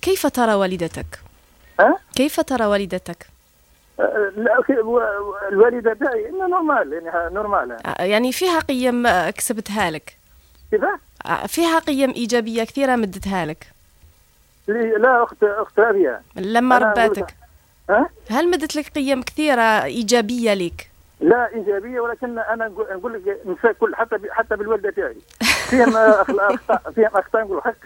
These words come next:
Speaker 2: حتى الخوت البنات الأخطاء كل، أنا هذه اللي حيرتني.
Speaker 1: مم.
Speaker 2: لا، مي-، حتى الوالدة تاعي فيها أخطاء.
Speaker 1: مم.
Speaker 2: إذا، إذا تفرق مثلًا بين الأخوة،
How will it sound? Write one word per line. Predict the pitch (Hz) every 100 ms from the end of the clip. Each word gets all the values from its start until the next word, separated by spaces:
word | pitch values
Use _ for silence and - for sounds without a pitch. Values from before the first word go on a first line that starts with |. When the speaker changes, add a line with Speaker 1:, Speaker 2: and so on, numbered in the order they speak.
| - - - -
Speaker 2:
حتى | 220 233
الخوت | 202 208 208
البنات | 196 359 233 180
الأخطاء | - - 240 202
كل، | 453 349
أنا | 262 240 233
هذه | 233
اللي | -
حيرتني. | 226 233 240 285 - _ - _ -
Speaker 1:
مم. | 202
Speaker 2:
لا، | 247 247
مي-، | 254 -
حتى | 285 254
الوالدة | 240 269 277
تاعي | 302
فيها | 254 -
أخطاء. | - 180 - - - - -
Speaker 1:
مم. | 214
Speaker 2:
إذا، | 226 233
إذا | 208 208 -
تفرق | 262 247 214
مثلًا | 208 214
بين | 196 220
الأخوة، | 208 226 143 120